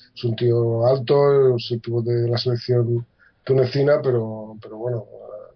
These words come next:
viene a jugar a una liga que, que no solamente necesita ser alto, o sea, sino que además, eh, te vas a encontrar gente muy, mucho más pequeña que tú que te pueden sacar a base de codazos de, de la zona.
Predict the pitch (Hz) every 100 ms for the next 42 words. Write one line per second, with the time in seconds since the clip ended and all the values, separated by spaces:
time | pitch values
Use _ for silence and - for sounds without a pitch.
0 | _ 120 120 - 123 127 131 - _ _
1 | _ - 120 117 117 131 123 120 113 107
2 | 104 104 - 113 117 131 120 123 113 113
3 | 113 107 113 - 107 131 120 - - 101
4 | 107 104 107 104 117 117 - _ _ _
5 | _ - 113 110 107 104 - - _ -
6 | 120 135 123 123 123 131 123 127 131 127
7 | - _ _ _ 131 127 139 123 127 135
8 | 131 127 135 151 123 120 131 123 117 110
9 | 117 113 113 107 110 120 - 123 120 120
10 | 117 131 143 120 113 110 107 - 120 113